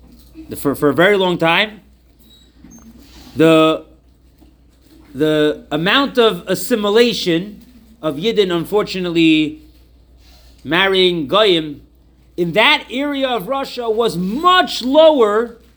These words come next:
than in almost all the other places in Russia.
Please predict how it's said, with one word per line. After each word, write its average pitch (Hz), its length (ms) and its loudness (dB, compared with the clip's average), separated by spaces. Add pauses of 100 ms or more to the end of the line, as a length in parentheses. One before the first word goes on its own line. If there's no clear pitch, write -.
(540)
than 220 140 -4
in 208 320 -8 (280)
almost 220 340 2
all 262 180 0
the 254 100 -2
other 247 160 0
places 226 400 -2
in 190 140 -2
Russia. 175 420 -4